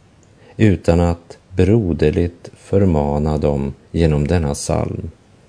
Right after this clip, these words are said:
Psaltaren hundratrettiofyra, vers ett. En vallfartssång. Upp, lova Herren,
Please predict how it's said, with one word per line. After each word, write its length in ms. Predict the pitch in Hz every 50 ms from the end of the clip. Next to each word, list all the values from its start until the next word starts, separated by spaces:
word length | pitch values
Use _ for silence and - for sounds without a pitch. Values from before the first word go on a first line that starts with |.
| _ _ _
Psaltaren 640 | - - 107 107 98 85 - - 85 85 85 87 87
hundratrettiofyra, 1400 | 85 85 82 82 80 82 82 80 - 85 80 78 - 80 80 78 76 - - - 104 92 73 65 65 76 76 69 64 -
vers 480 | - 85 78 76 73 71 - - - - -
ett. 480 | 98 90 73 - - _ _ - - - _ _ _ _ _ - - _ _
En 520 | - - 80 71 71 71 71 - 78 76 76
vallfartssång. 1500 | 78 85 101 104 80 71 65 65 - - 80 71 69 - - - - - - - - - - - 87 82 82 82 87 85 87 - - _ _ _ _ _ _ _ _ _ _ _ _ - _ _ - - - - - -
Upp, 440 | 120 131 120 - - - - _ -
lova 600 | - 98 104 107 110 107 92 85 80 90 90 92 92
Herren, 680 | 80 82 113 113 104 90 90 101 110 98 76 76 76